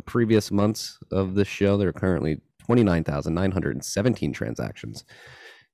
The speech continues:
in the mempool. Uh, I think that's the largest we've seen in quite some time, Matt. Maybe even since, like, April or March. Um, transactions, and, um, we're not gonna read that one 'cause nobody cares.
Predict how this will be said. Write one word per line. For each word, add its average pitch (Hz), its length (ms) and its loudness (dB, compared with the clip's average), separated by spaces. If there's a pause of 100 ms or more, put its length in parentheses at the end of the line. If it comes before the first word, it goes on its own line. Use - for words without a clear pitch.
(140)
in 87 120 4
the 73 60 -2
mempool. 58 600 -8 (180)
Uh, 67 220 -2
I 73 80 -4
think 82 160 -8
that's 82 140 -6
the 78 40 -6
largest 76 460 -4
we've 73 100 -4
seen 71 220 -10
in - 80 -10
quite - 220 -6
some - 180 -10
time, - 280 -6
Matt. - 220 -10
Maybe 82 200 -4
even - 180 -6
since, - 180 -10
like, - 140 -8 (540)
April 78 260 -6
or - 100 -6
March. 76 380 -6 (720)
Um, 90 540 4
transactions, 101 1600 2 (180)
and, 87 200 0
um, 85 340 0
we're 87 80 0
not 85 140 0
gonna 82 160 -2
read 117 220 0
that 110 180 2
one 104 200 -2
'cause 82 120 -8
nobody 78 400 -6
cares. 101 560 -6